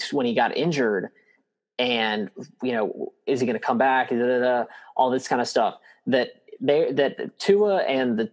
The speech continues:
the Tagovailoa family are not as tight with the Alabama program, I think, as it, as it used to appear. But I don't know. That, that's all speculation.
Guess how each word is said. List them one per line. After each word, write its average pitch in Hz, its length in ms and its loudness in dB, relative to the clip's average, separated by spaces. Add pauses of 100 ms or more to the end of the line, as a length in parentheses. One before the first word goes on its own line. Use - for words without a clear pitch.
(100)
the 113 100 0
Tagovailoa 139 720 2
family 127 480 -2
are 110 100 -2
not 120 380 0
as 117 180 -4
tight 120 380 -2
with 110 400 -6 (160)
the 117 100 0
Alabama 113 400 0
program, 113 400 0
I 104 80 -2
think, 110 260 -4
as 104 140 -6
it, - 100 -6 (200)
as 113 180 -2
it 107 160 -2 (220)
used 131 340 -2
to 110 100 -2
appear. 101 540 -4 (160)
But 113 240 -2
I 151 60 4
don't 139 100 2
know. 120 100 2
That, 123 220 0
that's 151 180 2
all 143 120 2
speculation. - 640 -4